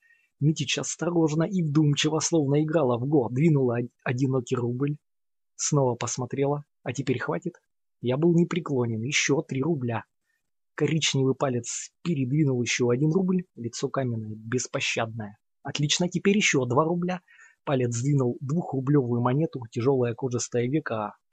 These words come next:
полуприкрыло глаз Митича, горячий, ненавидящий меня конский глаз. И как вы понимаете, ни Гойко, ни Митич, ни я, никто не виноват в произошедшем.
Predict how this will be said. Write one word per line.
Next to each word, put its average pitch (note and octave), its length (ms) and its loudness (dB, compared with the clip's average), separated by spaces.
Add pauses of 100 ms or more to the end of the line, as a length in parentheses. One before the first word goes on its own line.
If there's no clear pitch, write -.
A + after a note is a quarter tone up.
(100)
полуприкрыло C#3 840 0
глаз B2 360 -2
Митича, C3 420 -2
горячий, A#2+ 580 -2
ненавидящий A#2+ 560 -2
меня A#2+ 300 -2 (120)
конский B2+ 460 -2
глаз. A#2+ 540 -4 (580)
И B2+ 100 -4
как - 240 -4
вы C3+ 320 0 (360)
понимаете, C#3+ 560 0
ни G3+ 100 0
Гойко, C#3 320 2
ни C3 80 2
Митич, - 340 -2
ни D3 140 2
я, C#3 100 0
никто D#3+ 320 0
не B2 140 2
виноват B2 320 -2
в - 60 -20
произошедшем. A#2+ 640 -8